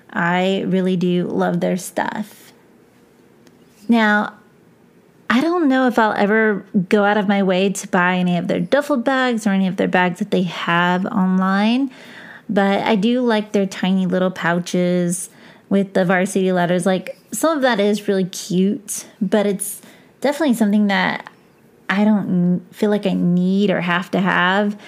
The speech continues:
So it's not on my wish list, but I will say they are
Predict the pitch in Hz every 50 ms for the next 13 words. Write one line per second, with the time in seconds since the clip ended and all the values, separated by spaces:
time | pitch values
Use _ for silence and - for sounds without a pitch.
0 | - - - - - 226 208 202 190 - - 202 202 208 214 214 - 208 202 196
1 | 196 185 180 175 175 180 180 185 - - 196 185 185 190 196 196 - - - 180
2 | 170 170 - - - - - _ _ _ _ _ _ - - - - 208 196 202
3 | 220 220 214 214 - 202 185 190 185 180 180 - - 196 185 190 185 - 185 180
4 | 175 175 170 - - -